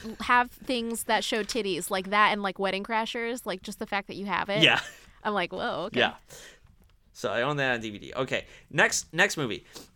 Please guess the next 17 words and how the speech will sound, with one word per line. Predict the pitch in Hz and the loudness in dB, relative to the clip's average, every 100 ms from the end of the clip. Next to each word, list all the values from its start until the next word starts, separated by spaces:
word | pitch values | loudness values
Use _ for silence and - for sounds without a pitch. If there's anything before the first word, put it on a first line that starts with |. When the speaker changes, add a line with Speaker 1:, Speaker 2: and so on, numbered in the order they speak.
| - | 4
Speaker 2:
Um, | 127 123 117 110 - | 6 8 4 -2 -4
uh, | 135 | -2
one | 117 127 147 151 | -2 6 6 6
that | 135 | 2
we | 131 | 4
<laughs> | 131 | 4
actually | - - 165 156 | 4 2 2 2
mentioned, | 120 123 131 139 123 - | 6 6 6 0 0 -2
uh, | - 110 104 101 | 2 4 4 0
when | - 117 107 | -4 -6 -6
we | 107 | -8
were, | 104 104 98 76 | -6 -6 -4 -2
uh, | 104 | -2
riffing | 104 113 120 | 0 0 0
at | 110 | -2
the | 110 | -4
beginning, | 101 123 135 120 | -4 -2 0 -2